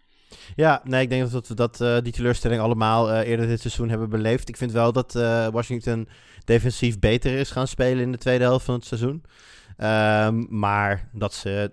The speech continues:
zelfs, eh, met hun betere vorm niet in de buurt komen bij het niveau dat ze vorig seizoen haalden, dat, eh, lijkt me vrij, eh, evident.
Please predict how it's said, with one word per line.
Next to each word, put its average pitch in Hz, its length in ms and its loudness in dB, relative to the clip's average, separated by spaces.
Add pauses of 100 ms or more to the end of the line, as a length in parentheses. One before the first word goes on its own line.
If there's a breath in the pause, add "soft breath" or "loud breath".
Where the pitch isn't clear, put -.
(100)
zelfs, 113 480 0
eh, 104 200 -2
met 107 200 -2
hun 113 140 0
betere 117 340 0
vorm 120 320 2
niet 117 160 -2
in 120 60 -4
de 113 60 -4
buurt 113 200 -2
komen 110 300 2
bij 107 260 4
het 113 140 0
niveau 110 280 2
dat 110 80 -4
ze - 100 -8
vorig 110 240 2
seizoen 110 260 -4
haalden, 120 360 2
dat, 104 240 -4
eh, 101 160 -2
lijkt 98 240 -4
me 95 140 -8
vrij, 92 520 -4
eh, - 80 -8
evident. 101 580 -6